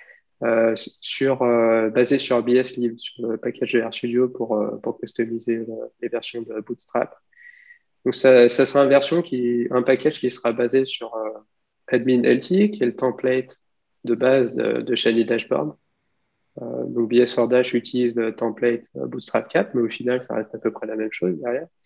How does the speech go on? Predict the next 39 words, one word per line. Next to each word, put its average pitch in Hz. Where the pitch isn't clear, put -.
Et 123
donc, 127
avoir 127
quelque 131
chose 135
d'unifié, 156
ce -
qui -
fait 139
que, 117
au 139
final, 156
tu 139
veux 123
utiliser 123
les 120
mêmes 139
fonctions, 175
mais 135
tu 123
vas 123
juste 143
choisir 135
la 123
version 123
de 127
Bootstrap 135
et 131
ça 123
va 120
te 120
donner 120
un, 110
un 110
dashboard 117
qui 120
sera -
adapté 113
à 113